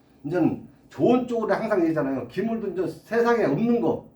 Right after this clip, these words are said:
자꾸 보여주면은 우리 매니아분들, 소장가분들 또 항상 업그레이드 돼가지고 좋은 기물을 이제 가질 거예요. 그러니까 항상 보면은 공부가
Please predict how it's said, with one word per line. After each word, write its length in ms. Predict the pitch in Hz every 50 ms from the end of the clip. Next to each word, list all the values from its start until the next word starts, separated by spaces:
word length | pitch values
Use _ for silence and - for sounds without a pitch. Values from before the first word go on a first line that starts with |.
| _ _ _ _
자꾸 260 | _ - - - - -
보여주면은 640 | - 175 208 208 202 170 165 160 160 175 190 165
우리 180 | 123 139 151 160
매니아분들, 640 | 131 143 156 185 190 170 170 165 170 160 165 170 170
소장가분들 600 | - 190 190 190 190 180 165 160 156 151 156 139 151
또 240 | 185 165 - - - _ _ _ _ _ _ _ _
항상 400 | - - 254 240 226 214 - -
업그레이드 300 | - - - 196 185 165
돼가지고 300 | 165 160 156 147 143 139 -
좋은 280 | - 170 214 214 190
기물을 400 | 151 - 165 160 160 156 143 131 127
이제 180 | 131 127 131 - - - _ _ _ _ _ _ _ _ _ _ _ _ _ _ -
가질 300 | - 160 160 170 160 -
거예요. 320 | 151 131 117 107 123 131 117
그러니까 260 | 110 127 127 139 127
항상 380 | 160 165 160 165 139 117 - - - - _ _
보면은 420 | - 131 139 127 139 139 123 - - - - - _
공부가 380 | - 143 156 151 139 143 - -